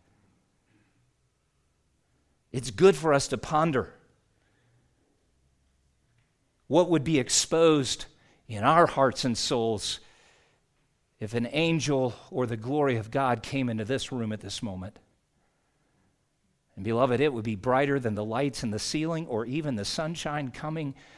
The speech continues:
through the windows here to the south. It would be a terrifying moment. What would be exposed?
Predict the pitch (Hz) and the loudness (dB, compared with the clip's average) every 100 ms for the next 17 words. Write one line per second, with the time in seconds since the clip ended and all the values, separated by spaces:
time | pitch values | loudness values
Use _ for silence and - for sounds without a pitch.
0 | - - 147 156 156 170 - _ 127 123 | -20 -8 -4 0 -2 -2 -10 _ -8 -4
1 | 151 143 135 120 147 135 - 117 113 - | -2 0 0 -2 -4 -6 -6 -8 -6 -6
2 | 98 82 - - _ _ _ _ _ _ | -8 -10 -18 -20 _ _ _ _ _ _
3 | _ _ _ _ 127 143 117 110 98 - | _ _ _ _ -6 -6 -4 -6 -6 -6
4 | 143 147 - 135 120 107 107 107 101 - | -4 -4 -4 -6 -6 -8 -8 -10 -12 -16
5 | _ _ _ _ _ _ _ _ _ _ | _ _ _ _ _ _ _ _ _ _
6 | _ _ _ _ _ _ _ _ _ _ | _ _ _ _ _ _ _ _ _ _
7 | _ _ _ _ _ _ _ _ _ _ | _ _ _ _ _ _ _ _ _ _
8 | _ _ _ _ _ _ _ _ _ - | _ _ _ _ _ _ _ _ _ -20
9 | _ _ _ _ _ _ _ _ - 135 | _ _ _ _ _ _ _ _ -4 -2
10 | 135 151 143 107 101 - 117 98 107 - | -2 -4 -4 -6 -6 -6 -6 -6 -8 -12